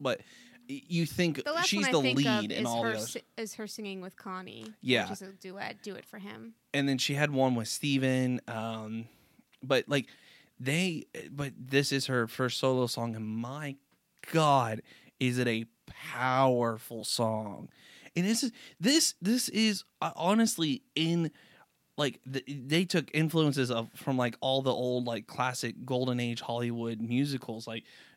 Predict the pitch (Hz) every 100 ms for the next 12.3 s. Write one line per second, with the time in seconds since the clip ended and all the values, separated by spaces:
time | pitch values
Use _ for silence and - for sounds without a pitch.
0 | - 120 113 107 107 _ _ _ _ -
1 | 127 107 139 131 120 117 117 110 113 123
2 | 117 110 107 107 117 120 117 110 110 -
3 | 123 113 110 98 113 107 101 - 147 143
4 | 123 117 110 123 127 113 - - - -
5 | _ - 110 101 95 - 143 135 139 240
6 | 247 262 247 277 226 214 185 190 - 180
7 | 175 - 196 190 185 175 160 196 202 190
8 | 226 254 202 120 113 - 165 147 - -
9 | - 139 151 147 - 143 135 131 131 131
10 | 131 127 127 131 123 123 120 123 117 117
11 | 117 117 110 - 127 120 117 117 117 120
12 | 123 123